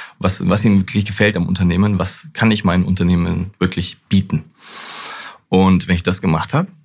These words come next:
und genau weiß, in welche Richtung ich mich bewegen will, dann muss ich Zeiten allokieren und ein kleines Team aufstellen. Das ist das Allerwichtigste, weil man kann nicht irgendwie erwarten, dass das Marketing so ganz schnell, schnell das mitmacht und irgendwie, ja, macht noch nebenzu, während ihr den Flyer macht, könnt ihr auch noch einen Social Post, äh, gestalten.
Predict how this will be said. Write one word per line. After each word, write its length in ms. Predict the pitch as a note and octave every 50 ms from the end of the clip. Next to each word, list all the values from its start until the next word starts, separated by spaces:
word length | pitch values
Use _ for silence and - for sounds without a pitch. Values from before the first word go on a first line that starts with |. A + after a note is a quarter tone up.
| - -
und 200 | - - F2+ D#2+
genau 300 | - F2 F2 F2 F2 D#2+
weiß, 300 | D#2 - G#2 A#2+ - -
in 100 | F2+ F#2
welche 180 | F#2 G2 G2 G2+
Richtung 280 | A2 A#2+ - - F#2+ F#2+
ich 80 | F#2+
mich 120 | F#2+ F#2 -
bewegen 360 | F#2+ F#2 G2+ C3 C3+ G2+ E2+
will, 240 | F2+ G2 B2 C#3+ D#3 - _ _ _ _
dann 160 | - E2+ E2+
muss 460 | E2+ F#2 F#2+ G#2 A#2+ C#3 D3+ D3+ - -
ich 320 | C3+ C3+ C3+ - - - _ _
Zeiten 380 | - - F2 F2 F#2 - F2 E2+
allokieren 480 | - E2 E2+ E2+ F2+ - F#2 F#2+ F2+
und 80 | F2+ F2
ein 80 | -
kleines 300 | - - D#2 - F2 E2+
Team 200 | - - - -
aufstellen. 420 | - - - - - - - G2 - - _ - - - -
Das 120 | - F#2+ -
ist 60 | F2+
das 100 | D#2+ -
Allerwichtigste, 720 | - E2+ F2+ E2 D#2+ D#2+ - - F#2+ - - - F#2 F#2+ - _ _ -
weil 220 | E2 E2 E2 - - - - - - - - - - _ _
man 120 | - F2
kann 120 | F2 G2 G2+
nicht 240 | G#2+ G2+ - - -
irgendwie 180 | G2+ G2 F#2
erwarten, 400 | E2 E2 D#2+ E2+ F#2 - - F#2+
dass 120 | - - -
das 120 | F#2+ F2+
Marketing 540 | G2 F2 G2 G#2 - F#2+ - - F#2+ F2+ F2
so 260 | F2 F2 E2+ F2+ F#2 G2 - _ _ _
ganz 240 | - E2 F#2+ F#2 -
schnell, 280 | - - F#2 F#2 F#2+
schnell 320 | - - F#2 F#2 G2+ G#2+ G2+
das 180 | G2+ F#2+ -
mitmacht 460 | - A#2 A#2 - A2 A2+ A#2 - -
und 120 | F#2 F2+ F2
irgendwie, 240 | F#2 G2 G2 F#2 F2+
ja, 160 | F#2 F#2+ G#2
macht 240 | G2+ G2+ G2+ - -
noch 160 | F#2+ F#2 -
nebenzu, 560 | F#2 G2 A#2 B2+ B2+ A#2 - - A#2+ A#2+ A2
während 180 | G2+ G2+ G#2+ G2+
ihr 60 | F#2+
den 140 | G2+ G2 G2
Flyer 240 | F2+ F2 G#2 G#2+
macht, 180 | G#2+ G#2+ G2+ G2+
könnt 140 | G#2+ G#2 G2
ihr 60 | F#2+
auch 40 | F#2+
noch 100 | F#2+ F2+
einen 100 | F#2 E2+
Social 240 | - F#2 - - -
Post, 440 | - - D#2 - - - - -
äh, 120 | - - G2
gestalten. 480 | F#2+ - - - E2 - - A2 G#2